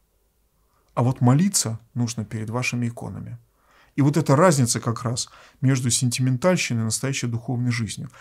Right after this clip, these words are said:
Но, повторюсь, а, человек может зацепиться и уверовать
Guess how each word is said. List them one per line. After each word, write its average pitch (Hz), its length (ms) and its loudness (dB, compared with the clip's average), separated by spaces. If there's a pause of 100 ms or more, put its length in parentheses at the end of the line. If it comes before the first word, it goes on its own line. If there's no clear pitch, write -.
(200)
Но, 127 100 4
повторюсь, 170 580 2 (340)
а, 117 360 4 (260)
человек 175 340 2
может 147 340 6
зацепиться 143 1080 2 (340)
и 139 100 2
уверовать 123 680 4